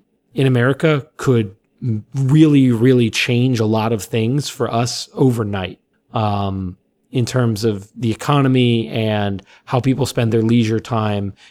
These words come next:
and, you know, potentially, um, environmental aspects as well. And then, you know, the Tesla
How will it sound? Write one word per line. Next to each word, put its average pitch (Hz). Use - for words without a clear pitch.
and, 98
you 123
know, 107
potentially, 117
um, 101
environmental 117
aspects 120
as 107
well. 127
And 127
then, 120
you 127
know, 113
the 101
Tesla 117